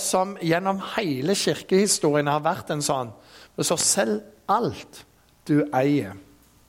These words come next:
og del pengene ut til de fattige. Og den første menighet tok dette rimelig på alvor. Så les Apostelens gjerninger, så ser du, de solgte eiendom, de solgte unna ting,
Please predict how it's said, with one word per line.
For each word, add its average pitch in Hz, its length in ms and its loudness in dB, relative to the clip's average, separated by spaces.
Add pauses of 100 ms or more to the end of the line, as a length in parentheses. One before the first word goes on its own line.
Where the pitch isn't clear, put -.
(440)
og 151 260 2
del 147 340 4
pengene 131 420 -6
ut 127 100 -8
til 135 160 -4
de 135 80 -4
fattige. 135 520 -6 (1120)
Og 190 120 0
den 214 120 2
første 220 380 -2
menighet 175 760 0 (580)
tok 208 280 0
dette 156 300 -2
rimelig 151 540 2
på 151 100 2
alvor. 127 520 0 (840)
Så - 140 0
les 185 260 4
Apostelens 190 600 -2
gjerninger, 165 420 0
så 156 160 0
ser 175 300 4
du, 180 100 4
de 170 180 2
solgte 180 600 0 (100)
eiendom, 160 480 0
de 156 140 0
solgte 151 480 -2 (100)
unna 147 300 2
ting, 202 240 -2